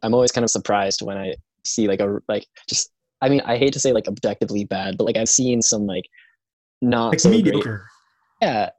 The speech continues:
Speaker 1: uh, tour, like, mediocre bands touring with, like, really incredible bands.
Speaker 2: That's,
Speaker 1: Uh,
Speaker 2: like, I will say, I will fuck around and joke about the Penthouse Boys, but they were bad. And because they were
Speaker 1: <laughs>
Speaker 2: bad, they were memorable. But, like,
Speaker 1: Yeah.
Speaker 2: well,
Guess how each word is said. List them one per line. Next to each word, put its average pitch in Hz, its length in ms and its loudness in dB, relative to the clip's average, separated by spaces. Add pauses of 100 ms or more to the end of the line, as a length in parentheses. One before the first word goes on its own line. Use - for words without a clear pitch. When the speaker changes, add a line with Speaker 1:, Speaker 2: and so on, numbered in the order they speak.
(140)
Speaker 1:
uh, 127 320 2 (240)
tour, 143 220 -2 (160)
like, 127 200 0
mediocre 131 340 2
bands 110 360 -4
touring 104 300 -4
with, 101 120 -10
like, - 200 -6
really 123 420 0
incredible 104 320 -4
bands. 80 440 -6 (340)
Speaker 2:
That's, 175 300 0
Speaker 1:
Uh, - 40 -18 (380)
Speaker 2:
like, 165 180 -4 (260)
I 202 80 2
will 262 100 2
say, 180 380 0
I 165 100 4
will 190 140 4
fuck - 180 -6
around 139 280 0
and 127 80 -4
joke 127 200 0
about 131 160 0
the 123 60 -12
Penthouse 131 320 -2
Boys, 156 280 4
but 143 200 0
they 190 80 6
were 160 120 4
bad. 117 600 -2
And 151 100 4
because 156 240 2
they 175 80 4
were 160 100 4
Speaker 1:
<laughs> 123 140 0
Speaker 2:
bad, 147 300 2
they 147 80 6
were 143 160 4
memorable. 123 720 -2
But, 147 160 -2
like, 104 220 2
Speaker 1:
Yeah. - 60 -10 (440)
Speaker 2:
well, 151 160 2